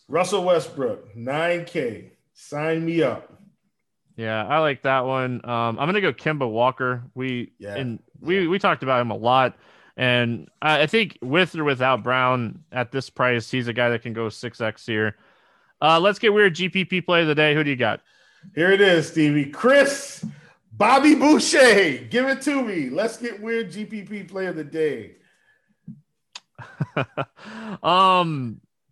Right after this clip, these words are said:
Speaker 2: man, I, okay, so the more I, like, think about this slate, the more I really think this guy is gonna be low owned. And, like, this guy is usually not, like, a let's get weird G P P play of the day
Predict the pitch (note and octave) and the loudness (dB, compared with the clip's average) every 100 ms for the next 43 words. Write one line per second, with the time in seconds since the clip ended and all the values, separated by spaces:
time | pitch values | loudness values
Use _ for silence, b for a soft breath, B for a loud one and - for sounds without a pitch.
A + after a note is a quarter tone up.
0 | _ _ _ _ - B2 B2+ A#2 A2 D3+ | _ _ _ _ -12 -4 0 0 -2 -2
1 | F3 - D3+ D#3+ B2+ A#2 F3 F3 E3 D3 | -2 -2 -4 0 0 0 0 2 2 -2
2 | - _ _ _ _ _ _ _ - E3 | -10 _ _ _ _ _ _ _ -2 2
3 | A3 B3 A#3 G#3 D#3+ C3 G2+ C#3+ D#3 D3+ | 4 4 6 6 4 2 -2 -2 0 2
4 | D#3 C#3 C#3+ - C#3 C3+ D#3 C#3+ _ _ | 2 2 -2 -6 -2 2 2 -2 _ _
5 | B2+ C3 D3 C3 C#3+ F3 F3+ E3+ - C#3 | -8 -2 -2 0 0 2 4 2 2 2
6 | D3 C3+ A#2+ C#3+ D#3 D#3 - D3+ D3 C3 | 2 0 -2 0 2 0 -2 -4 -4 -6
7 | - _ _ _ _ - B2 D3 - D#3 | -20 _ _ _ _ -12 0 0 2 2
8 | D#3 C#3 - C#3 C#3 C#3+ C#3 C3+ A#2+ A2 | 4 2 0 -2 0 2 4 4 2 0
9 | C3 D#3+ E3+ C#3 D3 G3 - C4 C4+ G3+ | 0 4 2 2 2 0 4 4 6 4
10 | C#3+ D3+ E3 E3+ E3 C#3 C3+ C#3 C3+ B2+ | 2 0 0 2 0 2 2 4 2 2
11 | B2 B2+ B2 - B2+ A#2+ B2+ A#2 A#2+ A#2+ | 2 2 2 2 0 2 0 0 -4 -2
12 | B2+ A#2+ A#2+ B2+ B2+ A2+ G#2+ A#2+ B2+ C3 | -2 0 0 2 2 2 2 4 4 2